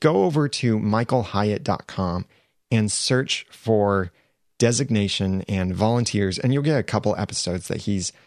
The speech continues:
talked about how to designate things and how to get volunteers to help you with projects. And it's very much a trust issue, yes. But the more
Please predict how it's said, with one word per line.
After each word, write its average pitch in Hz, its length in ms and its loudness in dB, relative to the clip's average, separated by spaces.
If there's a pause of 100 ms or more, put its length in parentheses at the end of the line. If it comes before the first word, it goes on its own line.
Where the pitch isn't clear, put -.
talked 123 300 -2
about 98 320 0
how 117 160 -2
to 113 140 -2
designate 101 720 -2
things 98 420 -6
and 101 280 -4
how 98 180 -2
to 98 360 -2 (300)
get 120 160 2
volunteers 104 680 0
to 95 100 -4
help 98 200 -2
you 95 100 0
with 92 180 -4
projects. 92 460 -4
And 104 280 -2 (300)
it's 127 160 2
very 147 400 0
much 117 240 0
a - 60 -8
trust - 360 -2
issue, 92 240 -4
yes. 92 360 -2 (320)
But 113 100 2
the 147 60 2
more 139 400 2